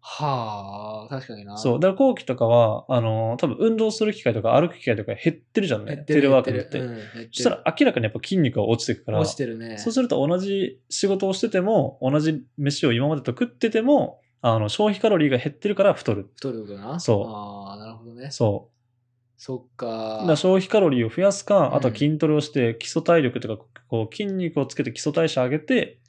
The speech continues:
Speaker 2: カロリーを消費しやすくするみたいな感じ。
Speaker 1: なるほどね。
Speaker 2: そう。じゃないと多分太ってくる。
Speaker 1: はあ。
Speaker 2: うん。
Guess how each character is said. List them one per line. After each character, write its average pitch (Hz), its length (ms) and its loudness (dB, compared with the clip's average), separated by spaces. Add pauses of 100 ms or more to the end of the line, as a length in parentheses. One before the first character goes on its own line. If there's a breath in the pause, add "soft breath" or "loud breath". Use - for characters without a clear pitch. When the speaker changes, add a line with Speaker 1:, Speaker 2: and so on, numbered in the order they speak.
(340 soft breath)
Speaker 2:
カ 143 100 4
ロ 120 80 6
リ 107 120 2
ー 101 40 -2
を 98 60 -6
消 113 160 -2
費 104 100 -6
し - 100 -12
や 120 80 2
す - 120 -8
く - 40 -14
す - 140 -4
る 107 80 -2
み 101 80 -8
た 104 80 -6
い - 20 -8
な 107 60 -10
感 104 180 -8
じ。 101 120 -8
Speaker 1:
な 120 80 -8
る 120 60 -16
ほ 117 120 -18
ど 117 80 -20
ね。 131 240 -18
Speaker 2:
そ 104 400 -2
う。 - 20 -20 (420)
じ 165 120 4
ゃ 185 40 6
な 185 100 4
い 165 80 0
と 175 100 2
多 147 140 4
分 107 120 -2
太 110 180 -4
っ - 20 -6
て 110 100 -8
く - 80 -14
る。 - 200 -20 (220)
Speaker 1:
は 98 680 -14
あ。 - 40 -8
Speaker 2:
う 110 40 -4
ん。 - 20 -6